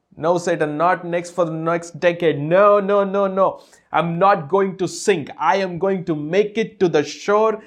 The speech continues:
and I'm going to be victorious." Re koburi yante le rebene yekesika. Can you,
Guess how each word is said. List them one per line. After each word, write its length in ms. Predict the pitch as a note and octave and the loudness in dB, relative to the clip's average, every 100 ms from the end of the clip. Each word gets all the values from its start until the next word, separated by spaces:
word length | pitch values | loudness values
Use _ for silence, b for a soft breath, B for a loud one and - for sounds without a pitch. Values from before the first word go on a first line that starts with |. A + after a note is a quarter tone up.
| B - | B -2
and 160 | C#3+ | 0
I'm 200 | C#3+ C#3 | 0 0
going 300 | D3 F#3+ G3 | 2 2 2
to 80 | F3+ D3+ | -2 -2
be 60 | E3 | -2
victorious." 760 | C#3 D3 D3+ E3 D3+ A#2 - C3 | -2 -4 -2 0 0 -4 -6 -14
Re 400 | A#2+ D3 D#3 D3+ | -6 -2 -2 -2
koburi 640 | - C#3+ C#3+ C#3+ C#3+ C3 C3+ | -2 -2 -2 -4 -4 -2 -2
yante 340 | C3+ C3 C3 B2 | -2 -8 -10 -8
le 120 | B2 B2+ | -6 -6
rebene 320 | B2 A#2+ A#2+ A#2+ A#2 | -6 -8 -8 -10 -14
yekesika. 640 | A#2 A#2 - A2 - D#2+ _ _ _ _ | -16 -18 -16 -18 -18 -20 _ _ _ _
Can 160 | F3 F3 | -4 -2
you, 280 | F#3 C#3+ | -4 -6